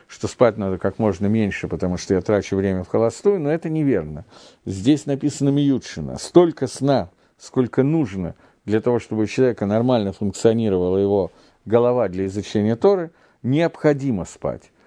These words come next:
Но лишнее время, которое просто уже, э, человек начинает, э, гав-беттен переворачиваться со спины на живот и наоборот, потому что, ну, не спится уже, двенадцать часов проспал, больше не получается,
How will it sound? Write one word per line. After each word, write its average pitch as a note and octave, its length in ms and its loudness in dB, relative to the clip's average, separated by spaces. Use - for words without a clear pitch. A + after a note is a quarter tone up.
Но B2 240 2
лишнее C3+ 580 -2
время, F#2 360 -2
которое G#2 420 0
просто A2 440 0
уже, F2 400 -4
э, F2+ 340 0
человек A2+ 280 0
начинает, G2+ 680 -2
э, F#2 300 -4
гав-беттен G#2+ 760 2
переворачиваться G2+ 720 -2
со - 180 -6
спины A2 380 0
на F#2+ 140 -2
живот G#2+ 340 0
и F#2+ 40 -4
наоборот, C3 580 2
потому A2 300 -2
что, - 220 -4
ну, B2 100 2
не D3+ 140 0
спится - 520 -6
уже, E2 540 -2
двенадцать G#2+ 440 0
часов G#2+ 200 -4
проспал, A#2+ 420 0
больше A2+ 320 -6
не G#2+ 100 -2
получается, E2+ 760 -6